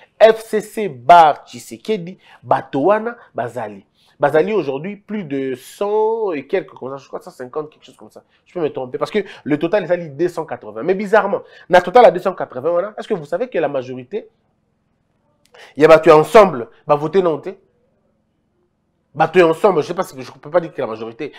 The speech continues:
mais une bonne partie, il y a battu ensemble, bah, signé na nous, t'es. Mais, bah, là, déjà, deux cent quatre-vingts. Mais une bonne partie, il y a battu ensemble,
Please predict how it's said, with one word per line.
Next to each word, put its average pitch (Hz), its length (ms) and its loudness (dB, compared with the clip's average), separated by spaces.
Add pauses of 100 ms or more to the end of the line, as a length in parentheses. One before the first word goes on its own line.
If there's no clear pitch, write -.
mais 156 120 0
une 180 120 -4
bonne 175 200 2
partie, 135 380 -10 (180)
il 139 40 -2
y - 20 -2
a 135 40 -4
battu 135 220 -2
ensemble, 127 500 -8 (180)
bah, 135 60 -4
signé 165 340 -6
na 147 120 0
nous, 120 100 -12
t'es. - 160 -20 (880)
Mais, 202 160 4 (140)
bah, 175 120 10
là, 233 120 8
déjà, 196 260 6
deux 170 160 6
cent 180 160 0
quatre-vingts. 107 460 -12 (360)
Mais 226 200 8
une 196 240 0
bonne 269 280 6
partie, - 340 0
il 240 60 2
y - 40 8
a - 20 -2
battu 151 240 0
ensemble, 175 440 -2